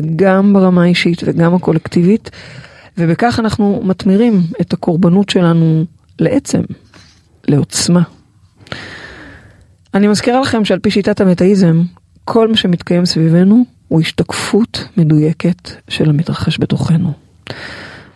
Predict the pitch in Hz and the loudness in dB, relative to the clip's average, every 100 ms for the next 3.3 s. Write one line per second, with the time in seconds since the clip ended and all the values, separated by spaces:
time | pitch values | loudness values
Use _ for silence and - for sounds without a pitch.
0 | - 175 214 208 208 220 214 185 180 180 | -6 0 2 2 2 2 2 2 0 2
1 | 190 170 - 165 180 185 - 165 165 - | 0 -2 -2 2 2 2 0 0 -2 -4
2 | - 254 254 - 208 190 170 160 165 185 | 0 2 2 -2 0 2 2 2 2 2
3 | 208 202 | 2 0